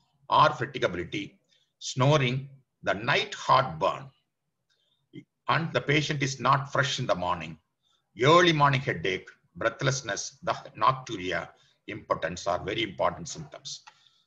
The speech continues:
The clinical examination, when you examine the, uh,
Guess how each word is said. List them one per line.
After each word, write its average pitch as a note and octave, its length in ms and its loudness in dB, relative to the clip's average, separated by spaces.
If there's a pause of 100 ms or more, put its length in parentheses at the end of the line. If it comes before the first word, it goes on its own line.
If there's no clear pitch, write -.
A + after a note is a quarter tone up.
(100)
The G#2 100 -2
clinical G3 440 2
examination, E3+ 800 2 (120)
when A2+ 180 -2
you A#2+ 140 -2 (240)
examine E3+ 720 0
the, E3 280 -2 (140)
uh, A2+ 300 4